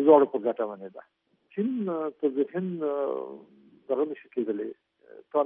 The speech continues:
نشي کېدلی چې دا سره، آه، فوجي ځواک کې یا ستراتیژیکه تور باندې هغه ته وزولی شي یا امریکا د کومک ورسره وکړي چې هغه د چین ته ګواښ پیدا کړي. هغه امکان نه لري. آه، روس سره د هند، آه،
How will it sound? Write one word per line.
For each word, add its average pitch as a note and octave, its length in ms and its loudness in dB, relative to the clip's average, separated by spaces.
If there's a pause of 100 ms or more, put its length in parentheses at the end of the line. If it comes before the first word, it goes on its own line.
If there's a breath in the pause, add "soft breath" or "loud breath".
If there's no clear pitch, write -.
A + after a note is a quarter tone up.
نشي - 240 -14
کېدلی B2+ 300 2
چې C3+ 120 -4
دا B2+ 80 2 (120)
سره، A#2 220 -2 (580)
آه، B2 340 -2 (260)
فوجي C#3+ 360 2
ځواک D3 280 6
کې D3+ 100 -4 (120)
یا B2+ 120 6
ستراتیژیکه C3+ 580 -2
تور C3+ 200 4
باندې B2+ 180 -4 (160)
هغه A#2+ 200 -4
ته C#3 80 -2
وزولی C#3+ 600 4
شي F#3 160 0
یا D3+ 160 6
امریکا D3 260 2
د D#3 100 6 (280)
کومک D#3 220 2
ورسره D3+ 220 2
وکړي D3+ 240 -4
چې - 260 -10
هغه C3 120 4 (200)
د - 20 -2 (800)
چین C#3+ 220 -4
ته C3 60 2 (120)
ګواښ B2+ 200 4 (120)
پیدا A2 260 -4
کړي. - 140 -20 (920)
هغه C#3+ 160 0
امکان C3 320 -2
نه A2+ 160 -4
لري. - 200 -10 (220)
آه، A#2 600 -6
روس A#3 200 2
سره A#3+ 160 8
د G#3 120 2 (160)
هند، A#3 220 4
آه، E3 220 4